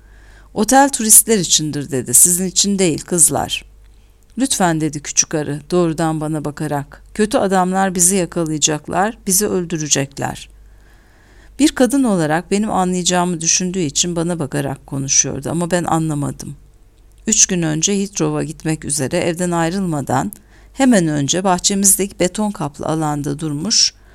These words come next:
Andrew'a lanet olası cam evini ne zaman yapmayı planladığını soruyordum. Hayatımdaki en büyük mesele buydu. Cam ev ya da onun eksikliği.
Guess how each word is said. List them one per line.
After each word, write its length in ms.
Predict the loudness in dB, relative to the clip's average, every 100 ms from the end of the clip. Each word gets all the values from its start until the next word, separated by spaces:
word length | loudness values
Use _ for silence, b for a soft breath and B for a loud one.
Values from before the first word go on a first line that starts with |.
| b b b b b
Andrew'a 520 | 6 6 4 -2 0
lanet 520 | 0 2 2 2 -2 -4
olası 520 | 0 4 4 2 0
cam 260 | 2 2 2
evini 480 | 0 0 -2 -4 -6 b b b b
ne 100 | 4
zaman 300 | 4 6 4
yapmayı 500 | 4 2 0 -2 -4
planladığını 760 | -2 2 2 0 -2 -2 -2 2
soruyordum. 840 | 2 2 -2 -2 -2 -4 -8 -10 -12 -20 -20 -20 -20 -20 _ -20 _ -20 -20 -20 -20 -20 -20 b b b b b b
Hayatımdaki 760 | 6 8 8 6 0 0 0
en 180 | 2 2
büyük 220 | 0 0
mesele 460 | 2 4 4 2 -2
buydu. 380 | -2 -2 -4 -4
Cam 300 | 4 4 4
ev 240 | 2 0 -2 0
ya 160 | 0 2
da 80 |
onun 260 | 0 -2 -2
eksikliği. 800 | -2 2 2 0 -4 -4 -4